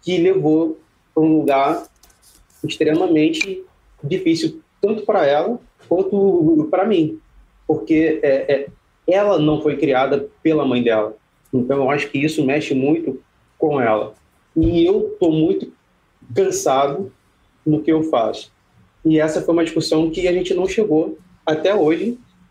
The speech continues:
em um denominador comum. Ela acha que não precisa, que não precisa não. Ela não concorda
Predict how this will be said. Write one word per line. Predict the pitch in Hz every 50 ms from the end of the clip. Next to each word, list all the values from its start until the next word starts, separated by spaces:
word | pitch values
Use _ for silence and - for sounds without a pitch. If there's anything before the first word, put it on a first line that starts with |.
| _ - 262 277 - - - -
em | 190 196 208
um | 214 202
denominador | 202 202 214 214 208 214 208 214 208 208 208 214 226 254 254 - - - - - _ _ _ _ _ _
comum. | - 208 233 233 302 269 208 - - - - _ _ _ _ _ _ -
Ela | - 143 143 151 143 127
acha | 131 131 - -
que | - - - _ - 151 143 143
não | 139 135 131 131
precisa, | 139 135 135 - - 151 156 175 214 214 240 247 - - _ _ _ _ _ _ _
que | - 165 165 160 165 160 160 151 147
não | 156 151
precisa | - 156 156 151 - 156 175 196
não. | 190 160 127 117 120
Ela | 123 127 135
não | 135 139 151 165
concorda | - 180 170 160 156 139 127 123 135 123 123 -